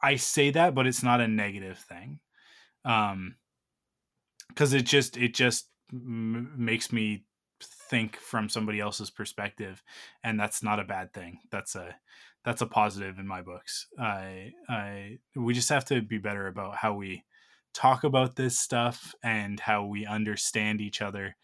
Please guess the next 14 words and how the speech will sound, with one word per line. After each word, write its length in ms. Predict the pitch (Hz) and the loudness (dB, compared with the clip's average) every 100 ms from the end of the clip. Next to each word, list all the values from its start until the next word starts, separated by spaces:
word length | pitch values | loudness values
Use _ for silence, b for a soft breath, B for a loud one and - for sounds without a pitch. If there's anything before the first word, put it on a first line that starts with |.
| B B B - | B B B -4
and, 280 | 110 98 95 | -4 -4 -4
uh, 40 | 104 | -4
and, 420 | 95 101 104 113 | -4 -6 -6 -6
and, 280 | 107 104 - | -6 -8 -6
and 320 | 123 117 107 110 _ | 0 2 2 -6 _
try 280 | - 165 131 | 0 4 4
to, 280 | 120 90 85 _ | 2 -10 -14 _
right? 280 | - 98 113 - - | -8 -6 -6 -10 -12
'Cause 180 | 107 - | -10 -8
that's 300 | 110 - - | -8 -8 -10
kind 220 | 113 104 | -8 -8
of 60 | |
the 80 | 95 | -8
whole 260 | 92 95 90 | -12 -12 -14